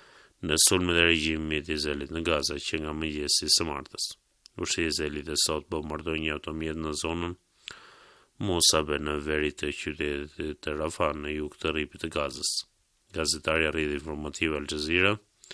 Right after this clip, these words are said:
Bëri të ditur se në këtë krim deri më tani janë vrarë gjashtë palestinezë dhe disa të tjerë janë plagosur.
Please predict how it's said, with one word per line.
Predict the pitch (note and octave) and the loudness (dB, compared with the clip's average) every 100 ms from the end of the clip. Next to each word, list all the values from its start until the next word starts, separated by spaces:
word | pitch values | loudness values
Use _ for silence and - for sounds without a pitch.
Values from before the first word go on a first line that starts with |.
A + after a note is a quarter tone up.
| - - - - - _ - | -20 -20 -20 -20 -20 _ 2
Bëri | E2+ F2 | 4 6
të | F2 | 4
ditur | F#2 F2+ F2+ | 4 4 6
se | - E2 | 6 2
në | D#2+ | 0
këtë | D#2 D#2 | 0 -2
krim | - E2 C#2+ | 2 0 0
deri | D#2 D2+ | -2 -2
më | D2+ | -2
tani | D#2 D#2 D2+ | -4 -2 -2
janë | D2+ D2 | -4 -2
vrarë | D2+ D2+ D2+ - | -2 0 -2 -2
gjashtë | D#2+ - - | -2 -2 -4
palestinezë | D#2 D2+ - D#2 D2+ D#2 | -2 0 0 0 -2 -4
dhe | D2+ | -4
disa | D#2 - | -2 -2
të | D#2 D2+ - | -2 -4 -2
tjerë | E2 E2+ D#2+ | 0 2 0
janë | C#2+ D2 | -4 -4
plagosur. | - D#2 - - - | -6 -6 -2 -4 -4